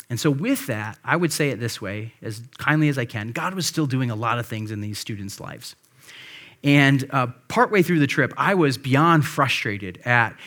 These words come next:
some of these students because they just had never seen or never known any of these things that they're, I mean, it was so good for them, right? But I mean, I, one example is, uh, there was, um, I forget if it was one of the guys or girls or whatever, but we were cleaning up after,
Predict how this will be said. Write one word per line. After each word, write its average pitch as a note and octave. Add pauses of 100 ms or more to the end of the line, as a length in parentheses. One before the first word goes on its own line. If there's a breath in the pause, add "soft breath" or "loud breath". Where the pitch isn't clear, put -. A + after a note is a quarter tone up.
(120 loud breath)
some D#3
of D#3
these C3
students G#2+
because C#3
they G3+
just F3+
had D3
never F3+
seen C#3
or B2+
never F3
known C#3+
any D3
of C3+
these C3+
things C3+
that B2
they're, B2
I C3
mean, D#3+
it G#3
was G#3+
so B3+
good G#3+
for E3+
them, G#2
right? D#3 (260 loud breath)
But F#3+
I G3+
mean, G3
I, E3+
one F#3
example F3+
is, D3
uh, D3
there E3
was, D#3
um, B2 (120)
I B2
forget D#3
if D3+
it D3+
was C#3+
one C3+
of C#3
the C3+
guys C#3+
or B2+
girls C#3+
or B2
whatever, C#3
but B2
we C#3+
were C#3+
cleaning E3+
up D#3
after, C#3+